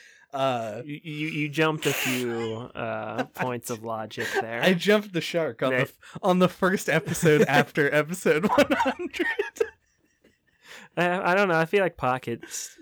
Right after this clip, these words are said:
Speaker 2: are on their own separate branch of the timeline.
Speaker 1: That's true, yeah. And this is episode thirty. We're now
Speaker 2: Woo!
Speaker 1: <sighs> old. I don't know. <laughs>
Speaker 2: Pockets are filling up.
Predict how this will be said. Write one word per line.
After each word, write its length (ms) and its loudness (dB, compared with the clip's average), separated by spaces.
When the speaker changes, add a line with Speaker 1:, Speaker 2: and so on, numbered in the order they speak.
Speaker 2:
are 260 2
on 220 -2
their 160 -2
own 140 -8
separate 520 -6
branch 460 -8
of 80 -10
the 100 -8
timeline. 760 -8
Speaker 1:
That's 240 2
true, 300 -6
yeah. 180 -12
And 140 -8
this 280 4
is 20 4
episode 440 4
thirty. 360 -2
We're 180 -6
now 140 2
Speaker 2:
Woo! 300 -4
Speaker 1:
<sighs> 500 -18
old. 520 -8
I 160 0
don't 160 2
know. 560 0
<laughs> 400 -20
Speaker 2:
Pockets 440 -4
are 60 -4
filling 380 -4
up. 220 -10